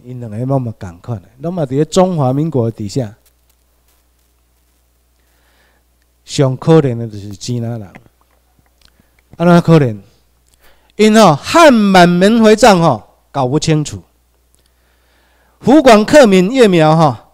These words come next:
因嘛搞不清楚，为什么？因为他们皮肤都港色啊。无像曼德拉呢，曼德拉黑白分得很清楚。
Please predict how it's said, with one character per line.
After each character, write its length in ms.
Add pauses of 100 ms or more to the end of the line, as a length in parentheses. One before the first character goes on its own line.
(720)
因 100
嘛 220
搞 200
不 140
清 240
楚， 180 (360)
为 120
什 100
么？ 420 (160)
因 100
为 80
他 140
们 120
皮 220
肤 240
都 160
港 340
色 200
啊。 180 (1160)
无 160
像 240
曼 160
德 120
拉 240
呢， 160 (420)
曼 220
德 120
拉 340 (120)
黑 460
白 520
分 200
得 100
很 120
清 240
楚。 240